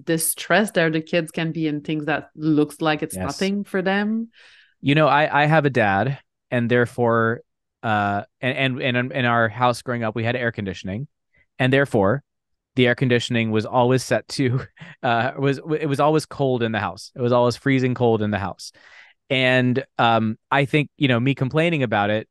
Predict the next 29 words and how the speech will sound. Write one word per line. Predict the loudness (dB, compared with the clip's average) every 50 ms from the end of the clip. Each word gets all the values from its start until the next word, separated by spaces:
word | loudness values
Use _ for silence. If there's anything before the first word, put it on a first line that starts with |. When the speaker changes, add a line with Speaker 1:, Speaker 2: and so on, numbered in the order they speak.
| _
Speaker 2:
uh, | -2 -2 0
my | 0 -2 -2
sister | -2 -4 -6 -6 -6
complained | -6 -6 -4 -4 -2 -2 0 0
about | 0 2 2
it | 0 -2 -2
too. | -2 -2 -2 -2 -2 -4 -8 _ -18 -20 _ _
But | -2 0 0
for | 0 0
me, | 2 2 2 2 4 4
it | 2 2
was | 2 0 0 2
like, | 2 0 0 0 0 -2
I | -2 -2
could | -2 -4 -4 -2 -2 -2
not, | 0 0 0 0 0 -2
like, | -4 -6 -6 -8 _ _ _ _ _ -4
I | -4 -4
couldn't | -2 0 -2 -2 -2 -4
feel, | -6 -2 0 0
like, | 0 0 -2
safe | -2 -2 -2 -2 0 -2 -2
in | -2
my | -2 0 0
own | 0 0 -2 -2 -4
skin | -6 -8 -12 -8 -4 -2 0 0 0 -2 -4
in | -6 -4 -4 -2 -2
this | -2 -2 -4 -4
temperature. | -4 -4 -4 -2 -2 -2 -4 -4 -8 -10 -12